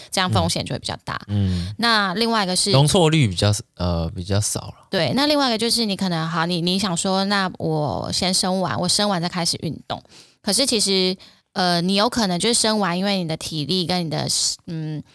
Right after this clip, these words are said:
Speaker 1: 你的体力跟你的力量都掉得很多，所以在那个时候，其实你可能完全不知道你该怎么发力。所以最好的情况下，就是你在，在怀孕前，然后你就开始有规律的运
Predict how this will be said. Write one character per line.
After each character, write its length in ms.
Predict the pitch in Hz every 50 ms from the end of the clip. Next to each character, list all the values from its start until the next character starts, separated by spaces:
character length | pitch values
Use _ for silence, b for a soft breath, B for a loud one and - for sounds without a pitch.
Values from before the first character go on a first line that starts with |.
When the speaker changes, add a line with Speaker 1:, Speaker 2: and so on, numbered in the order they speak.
| B B
Speaker 1:
你 100 | B 180
的 80 | 165 185
体 240 | - - 208 165 160
力 120 | 202 226
跟 120 | 214 220 208
你 40 | 185
的 60 | 165
力 160 | 185 208 190
量 260 | 175 196 196 185 180
都 180 | 160 180 170 175
掉 220 | - - 196 175 156
得 100 | 151 156
很 140 | - 170 - - -
多， 220 | - 110 95 -
所 160 | - - 202
以 220 | 202 214 220 202 180 B B B
在 160 | - - 294 277
那 100 | 269 269
个 100 | 247 214
时 220 | - - 196 185
候， 200 | 175 190 208 196
其 120 | 185 196
实 160 | 170 - 180 180
你 340 | 180 180 175 170 156 - b b b b b b b _
可 140 | - 208
能 280 | 185 185 185 180 185 190
完 160 | 185 185 180 208
全 160 | - 214 180
不 100 | 185 202
知 60 | 202
道 100 | 202 196
你 80 | 175 143
该 160 | 175 170 180
怎 120 | - 175
么 80 | 156 160
发 260 | - - 170 165 170
力。 260 | 165 180 165 151 - - _ _ _ _ _ _ _ _ _ _ _ _ _
所 160 | - - 226
以 160 | 240 269 277 254
最 200 | 220 - 294 269
好 140 | 247 233 208
的 60 | 185
情 140 | 185 - 196
况 180 | 190 220 226 220
下， 160 | 226 220 208
就 100 | 202 208
是 180 | 196 - 208 196
你 160 | 185 170 156
在， 400 | - 190 180 180 175 175 165 160 b b b b b _ _
在 280 | - - 208 196 185 175
怀 240 | 175 - 185 175
孕 200 | 214 262 269 226
前， 340 | 180 - - - 165 139 143 -
然 120 | 170 175
后 80 | 208 208
你 40 |
就 120 | 170 190 175
开 240 | - 190 180 175 180
始 180 | - - 156
有 100 | 151 147
规 220 | 143 - 175 170 175
律 100 | 175 170
的 80 | 151
运 220 | 139 165 175 -